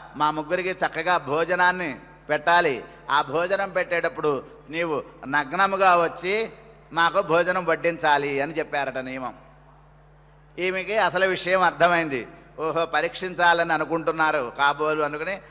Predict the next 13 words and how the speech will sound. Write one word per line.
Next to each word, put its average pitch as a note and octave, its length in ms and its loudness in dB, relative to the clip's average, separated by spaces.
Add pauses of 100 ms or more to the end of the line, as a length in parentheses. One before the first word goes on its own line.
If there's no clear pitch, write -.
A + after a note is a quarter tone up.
(140)
"అలాగే E3+ 340 0
స్వామి, E3 320 0
తప్పకుండా E3 720 0
మిమ్మల్ని, D#3+ 600 -4
మీకు E3 460 -4 (320)
నేను E3+ 360 -2 (240)
ఆ D3+ 100 4
విధంగా E3 380 2
మీరు D#3 220 -4
కోరినట్లుగానే D3+ 800 -2
వ్రతం D#3 580 0
పూర్తి D3+ 320 -6
చేసి C#3+ 420 -6